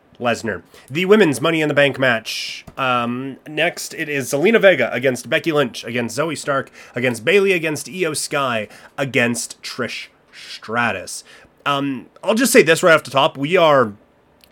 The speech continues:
with both Money in the Bank matches, I am fine with every person in them winning, with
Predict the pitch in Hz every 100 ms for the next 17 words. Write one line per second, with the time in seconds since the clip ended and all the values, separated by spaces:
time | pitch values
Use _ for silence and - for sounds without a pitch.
0 | - 165 113 139 180 196 165 160 156 147
1 | 123 127 113 113 107 - 87 78 - -
2 | _ _ _ _ _ _ _ _ _ _
3 | - 143 165 156 156 147 143 127 - 151
4 | 143 143 156 - 147 131 139 139 139 135
5 | 120 117 113 98 - _ - 139 214 -
6 | -